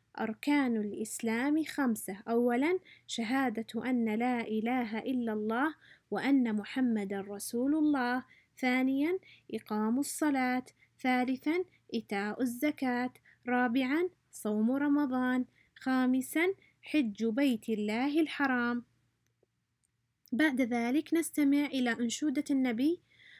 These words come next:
محمد صلى الله عليه وسلم. ننتقل الآن إلى المفاهيم الوطنية. من هو مؤسس المملكة العربية السعودية؟ نعم، الملك عبد العزيز. ومن هو ملكنا؟ الملك سلمان. ومن هو ولي العهد؟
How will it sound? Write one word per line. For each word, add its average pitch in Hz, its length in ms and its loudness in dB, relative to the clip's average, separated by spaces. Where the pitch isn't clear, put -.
محمد 233 460 2
صلى 294 320 0
الله 269 420 0
عليه 226 360 0
وسلم. 262 560 -2
ننتقل 233 420 -2
الآن 294 440 2
إلى 240 180 0
المفاهيم 220 600 0
الوطنية. 262 720 0
من 320 180 0
هو 311 200 4
مؤسس - 520 -2
المملكة 240 440 -2
العربية 226 440 -2
السعودية؟ 226 760 -4
نعم، 202 280 -4
الملك 226 500 0
عبد 190 240 -6
العزيز. 247 720 -2
ومن 277 300 4
هو 254 160 2
ملكنا؟ 254 720 0
الملك 208 400 -2
سلمان. 254 760 0
ومن 320 320 4
هو 277 240 2
ولي 254 340 0
العهد؟ 240 420 0